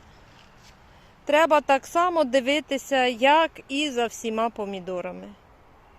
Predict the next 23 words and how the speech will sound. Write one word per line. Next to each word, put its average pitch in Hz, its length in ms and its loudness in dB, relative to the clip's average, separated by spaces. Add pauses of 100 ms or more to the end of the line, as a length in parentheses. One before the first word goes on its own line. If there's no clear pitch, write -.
(680)
Тут 349 260 0 (120)
не 277 300 2
обрізати, 277 760 0
не, 254 180 -2
не 247 260 -4
пасинкувати. 240 1120 -4 (1900)
Ну, 311 180 0
не 330 120 0
пасинкувала 277 880 2
я 233 200 -2
і 226 140 -4
що? 214 320 -10 (1800)
Ну, 285 120 0
реально, 294 480 6
зав'язалися 262 840 2
тільки 262 300 -4
перші 233 400 -2
помідори. 208 720 -6 (260)
Ті, 277 160 -2
що 262 200 -2
вже 247 220 0
на 247 120 0
бічних, 277 500 -4